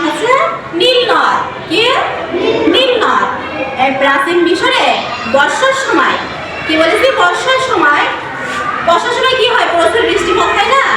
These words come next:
প্রচুর বৃষ্টি হয়। বর্ষার সময় নীল নদের পানিতে সব কিছু ডুবে যেত, সব ডুবে একাকার হয়ে যেত। যখন সব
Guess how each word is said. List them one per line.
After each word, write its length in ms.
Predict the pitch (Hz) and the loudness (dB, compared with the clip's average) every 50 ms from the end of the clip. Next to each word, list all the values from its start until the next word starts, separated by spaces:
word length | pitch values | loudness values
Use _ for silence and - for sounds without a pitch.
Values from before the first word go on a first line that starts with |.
| - - - - - - - - - - | -2 -4 -6 -8 -10 -10 -10 -10 -6 -4
প্রচুর 320 | 330 330 - - - 494 427 - | -2 0 0 0 0 0 0 2
বৃষ্টি 240 | - 359 349 330 381 392 - | 0 0 0 0 -2 0 0
হয়। 180 | - 262 240 233 247 | 0 0 0 0 0
বর্ষার 380 | 254 262 254 254 - 427 453 453 453 | 0 0 0 0 0 0 0 0 0
সময় 320 | - - - - 302 294 294 - - - - - - | 0 0 0 2 2 0 -2 -4 -6 -10 -12 -6 -2
নীল 240 | 285 294 330 339 349 427 403 | 2 2 2 2 2 2 2
নদের 240 | 359 359 415 427 - - | 2 0 0 -2 0 0
পানিতে 360 | 294 294 - 453 453 466 - - - - - - - - - | 0 0 0 0 0 0 0 0 0 -2 -4 -6 -8 -4 -2
সব 180 | 359 403 427 - - | 0 0 0 0 -2
কিছু 180 | 427 427 - - 320 | -2 0 0 0 2
ডুবে 200 | 311 269 269 254 262 | 2 2 2 2 2
যেত, 180 | 262 - - 262 - - - - - - - - - - - - | 0 0 -2 -4 -4 -6 -6 -8 -8 -8 -8 -8 -8 -8 -2 2
সব 220 | 480 494 494 494 - - | 4 4 6 4 4 2
ডুবে 180 | 403 415 370 330 | 2 0 0 0
একাকার 380 | 302 - 294 285 285 294 285 285 | 0 0 0 0 0 0 0 2
হয়ে 140 | - 262 247 - | 2 0 0 0
যেত। 160 | - - 508 - - - - - - - - - - - - 262 254 | -2 -4 -4 -4 -4 -4 -4 -4 -4 -4 -6 -6 -6 -6 -4 -2 0
যখন 280 | 254 262 262 247 240 240 466 - | 0 2 2 0 0 -2 -2 -2
সব 120 | 359 339 | -2 -2